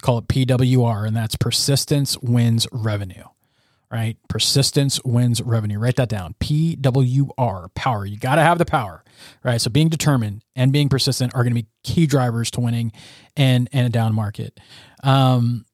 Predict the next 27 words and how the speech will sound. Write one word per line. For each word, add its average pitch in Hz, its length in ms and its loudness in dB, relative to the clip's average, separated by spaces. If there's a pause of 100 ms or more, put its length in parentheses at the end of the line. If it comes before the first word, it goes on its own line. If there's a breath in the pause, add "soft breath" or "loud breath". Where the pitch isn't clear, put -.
(500)
and 127 680 2
so 123 640 2
some 165 240 2
of 170 60 0
the, 139 320 2
some 165 200 0
of 165 60 -2
the, 135 400 0
uh, 120 300 -2 (260)
like, 120 220 -8
the, 117 260 -4 (100)
uh, 117 140 -12
traits, - 920 -2
call 123 280 0
'em, 117 100 -2
like, 113 240 -4
yeah, 113 160 -6 (320)
personality 151 540 0
traits, 143 500 0
some 123 220 0
of 113 60 -2
the - 120 -12
actions, 131 560 0 (500 loud breath)
uh, 120 480 0 (440)
that 135 280 0
you 117 140 0
need 127 640 2